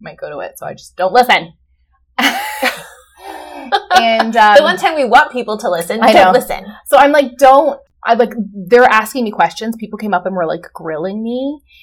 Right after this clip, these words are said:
Speaker 1: and, like, asked me questions about, like, "I don't even know if I murdered him." <laughs> Like, I, yes. But I had to stand up and participate, like, actively in between with the actors. And, like, I had to do it a lot. Like, I was called on a lot. I just had to keep giving random off the cuff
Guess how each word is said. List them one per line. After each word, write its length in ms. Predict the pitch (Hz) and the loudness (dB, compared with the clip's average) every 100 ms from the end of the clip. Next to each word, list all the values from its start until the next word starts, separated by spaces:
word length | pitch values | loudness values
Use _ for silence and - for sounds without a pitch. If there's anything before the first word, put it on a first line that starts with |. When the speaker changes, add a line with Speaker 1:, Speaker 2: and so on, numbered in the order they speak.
| _ _ | _ _
Speaker 1:
and, 120 | 185 | -10
like, 160 | 175 175 - | -8 -8 -14
asked 220 | - - | -16 -16
me 60 | |
questions 260 | 185 180 180 | -10 -8 -8
about, 160 | 170 151 | -10 -10
like, 100 | - | -12
"I 220 | - 220 | -16 -10
don't 140 | 233 | -6
even 180 | 226 202 | -6 -6
know 220 | 202 247 | -8 -8
if 80 | 294 | -6
I 100 | 226 | -8
murdered 280 | 175 - - | -10 -14 -18
him." 320 | 170 - 170 _ - | -20 -20 -20 _ -10
<laughs> 100 | 240 - - 622 605 226 - - | -10 -10 -16 -10 -6 -6 -6 2
Like, 200 | 381 233 | 4 4
I, 220 | 202 208 - _ _ 359 - 190 | 0 -4 -6 _ _ -6 -2 -2
yes. 400 | 202 247 214 190 - - - - | 2 4 4 2 -4 -14 -12 0
But 80 | 277 | 4
I 40 | |
had 60 | 381 | 4
to 0 | |
stand 300 | 381 - 240 247 | 0 -4 -2 -2
up 80 | |
and 100 | 254 | -2
participate, 560 | 220 208 202 214 190 160 | -6 -8 -8 -10 -10 -6
like, 140 | 170 170 | -8 -6
actively 520 | 170 175 196 165 170 170 | -6 -6 -10 -10 -10 -10
in 80 | |
between 360 | 170 - 170 165 | -12 -14 -14 -12
with 120 | 147 | -14
the 160 | 156 156 | -12 -12
actors. 520 | 156 - 196 233 240 | -12 -8 -4 -2 -2
And, 80 | 185 | -2
like, 140 | 175 - | -6 -2
I 140 | 185 | 0
had 80 | 196 | 0
to 120 | 196 | -2
do 120 | 190 185 | -4 -4
it 80 | |
a 40 | 170 | 0
lot. 360 | 175 170 135 | 2 2 0
Like, 120 | - 170 | -6 -6
I 60 | |
was 140 | 170 170 | -8 -6
called 240 | - 170 | -6 -4
on 140 | 175 165 | -4 -4
a 40 | |
lot. 220 | 165 156 170 | -4 -6 -8
I 40 | |
just 140 | 165 175 | -14 -10
had 60 | |
to 80 | 175 | -10
keep 280 | 175 170 _ | -12 -18 _
giving 300 | - 165 160 | -14 -14 -10
random 340 | 156 151 165 156 | -8 -8 -8 -6
off 240 | 139 - | -6 -6
the 80 | - | -12
cuff 200 | - 165 | -10 -10